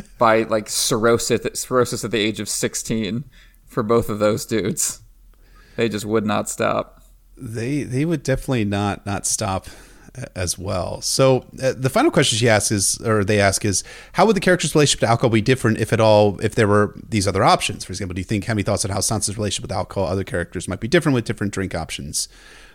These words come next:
Speaker 2: Uh, you know, I, are you of the opinion that, like, there's, like, kind of, like, different feelings that come with different alcohols? Like,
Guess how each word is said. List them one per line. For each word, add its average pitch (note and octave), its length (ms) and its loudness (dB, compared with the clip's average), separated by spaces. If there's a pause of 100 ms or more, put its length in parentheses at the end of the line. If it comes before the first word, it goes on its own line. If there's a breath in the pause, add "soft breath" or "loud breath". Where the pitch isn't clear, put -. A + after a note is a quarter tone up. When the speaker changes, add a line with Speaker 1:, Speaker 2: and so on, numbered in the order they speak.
(160 loud breath)
Speaker 2:
Uh, - 60 -18 (360)
you A3+ 140 4
know, C4+ 120 4
I, G3+ 200 -2 (640)
are G3+ 80 6
you D4+ 160 8
of D4 100 2
the B3+ 80 4
opinion G3 420 4
that, D#3+ 200 6
like, C3 200 4
there's, B2+ 220 4
like, A2 200 2
kind B2+ 200 2
of, A2+ 80 -2
like, G#2 200 -2
different B2 420 2
feelings A#2 420 2
that A#2+ 100 0
come A#2 180 0
with A2 120 0
different G#2+ 300 -2
alcohols? G#2 640 -2
Like, F2 240 -6